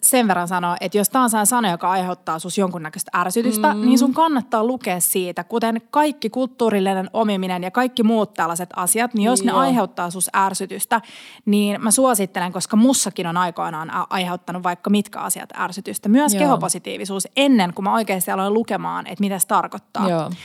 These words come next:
Speaker 1: Niin mä suosittelen, tai mun ja Petran motto on vähän niin kuin kaikissa asioissa se, että jos joku asia ärsyttää sua,
Speaker 2: Mm.
Speaker 1: niin tutustu siihen lisää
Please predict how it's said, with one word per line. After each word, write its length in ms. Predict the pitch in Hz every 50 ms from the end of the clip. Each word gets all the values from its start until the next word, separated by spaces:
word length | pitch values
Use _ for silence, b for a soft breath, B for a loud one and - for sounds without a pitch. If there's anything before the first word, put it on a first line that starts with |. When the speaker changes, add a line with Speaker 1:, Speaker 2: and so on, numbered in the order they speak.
| B B B
Speaker 1:
Niin 140 | 220 208 214
mä 80 | 226 233
suosittelen, 640 | - 285 277 240 226 202 - - 202 185 185 180
tai 120 | 196 196
mun 200 | 202 226 262 269
ja 80 | 240 202
Petran 320 | 180 226 220 214 185 180
motto 340 | 185 190 196 185 _ - 185
on 60 | 175
vähän 120 | 165 175 180
niin 80 | 180
kuin 120 | 175 175 -
kaikissa 400 | - 220 190 170 170 160 - 165
asioissa 340 | 165 - 180 170 165 - -
se, 100 | 185 170
että 140 | 165 -
jos 120 | 170 160 -
joku 200 | 254 247 247 233
asia 340 | - 202 190 180 180 156 -
ärsyttää 560 | - 170 185 190 - 220 - - - 254 262 247
sua, 200 | - 277 269 214
Speaker 2:
Mm. 60 | 170 170 175 180 202 220
Speaker 1:
niin 280 | 220 202 202 196 202 214
tutustu 380 | - 262 262 240 214 - - 196
siihen 280 | 170 - - 190 180 185
lisää 480 | 208 233 - - 214 175 175 175 175